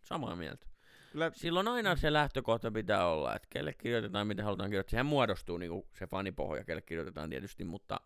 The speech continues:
Speaker 2: Totta kai.
Speaker 1: mut niinku, kyllähän se vaikuttaa, se on vaan fakta.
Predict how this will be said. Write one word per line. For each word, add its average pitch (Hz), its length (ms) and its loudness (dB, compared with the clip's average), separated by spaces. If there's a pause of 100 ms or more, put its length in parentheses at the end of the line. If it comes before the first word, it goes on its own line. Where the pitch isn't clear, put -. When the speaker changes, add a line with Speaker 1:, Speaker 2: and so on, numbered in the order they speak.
(120)
Speaker 2:
Totta - 260 -16
kai. - 200 -10 (460)
Speaker 1:
mut 110 300 -6
niinku, 107 300 0
kyllähän 147 380 2
se 190 180 -2
vaikuttaa, 95 600 0
se 165 80 -2
on 160 60 -4
vaan 127 120 -4
fakta. - 340 -8